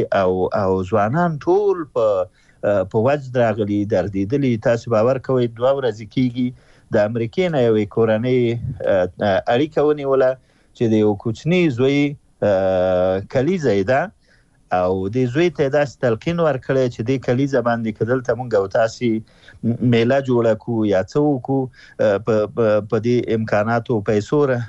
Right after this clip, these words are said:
دومره ګټه نه کوي. راځه دا به ولېږو افغانستان ته، هلته خلک ځپل شوي. یو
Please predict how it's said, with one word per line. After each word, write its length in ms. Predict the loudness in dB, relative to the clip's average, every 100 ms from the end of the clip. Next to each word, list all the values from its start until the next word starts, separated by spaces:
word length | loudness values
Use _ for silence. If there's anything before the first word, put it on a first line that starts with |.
| -6 0 2 2 2 0
دومره 240 | 0 0 0
ګټه 320 | 0 -2 -8
نه 60 | -6
کوي. 160 | -4 -2 0
راځه 260 | 0 0 0
دا 80 | 0
به 120 | 0 -2 -2
ولېږو 400 | -4 -4 -2 -2
افغانستان 580 | -2 -10 -6 -4 -4 -2
ته، 160 | -4 -4 -10 _ _ -2
هلته 320 | -2 0 -2 0
خلک 200 | -2 0
ځپل 320 | -2 0 -2 -2
شوي. 260 | 0 2 0 -4 _ _ _ 0 2 0 -2 -4 0
یو 80 | 2